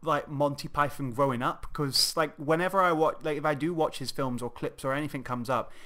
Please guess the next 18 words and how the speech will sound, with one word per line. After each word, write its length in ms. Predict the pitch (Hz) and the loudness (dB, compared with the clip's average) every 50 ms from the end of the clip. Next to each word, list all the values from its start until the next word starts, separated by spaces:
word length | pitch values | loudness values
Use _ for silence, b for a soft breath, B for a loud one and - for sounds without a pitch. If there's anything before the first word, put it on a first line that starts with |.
| B B - | B B 2
there 180 | 165 175 170 | 4 4 4
does 340 | 147 131 180 190 226 220 - | 4 4 4 4 6 4 2
feel 240 | - - 180 190 190 170 | 0 2 0 2 2 2
like 140 | 147 - | 2 0
an 100 | 156 143 | -2 -4
element 400 | - 147 147 143 135 135 131 127 - | -2 -2 -2 0 0 -2 -2 -4 -6
of 100 | 127 117 | -8 -6
Monty 300 | 131 131 127 123 139 127 | -2 -2 -2 -2 -4 -6
Python 360 | - 117 113 - - 113 117 | -4 -4 -4 -4 -4 -6 -6
in 140 | 131 143 131 | -4 -4 -6
there. 200 | 95 92 98 101 | -6 -8 -8 -6
It's 180 | - 143 143 - | -4 -2 2 4
like 200 | 151 139 139 - b b b b b b | 4 4 2 0 b b b b b b
Mo-, 220 | - 135 147 151 - | -2 0 0 0 0
if 120 | 151 120 | 0 -2
Monty 340 | 131 147 151 151 147 - 156 | 0 2 2 2 2 -2 -6
Python, 680 | - - 143 139 139 135 - 139 127 127 123 120 - - - 127 117 110 98 107 117 - 123 123 - - - | 0 2 2 2 2 0 -2 -4 -4 -4 -4 -6 -8 -10 -14 -14 -14 -14 -16 -16 -18 -18 -18 -18 -18 -12 -8
uh, 280 | 135 123 117 113 113 | -6 -4 -2 -2 -2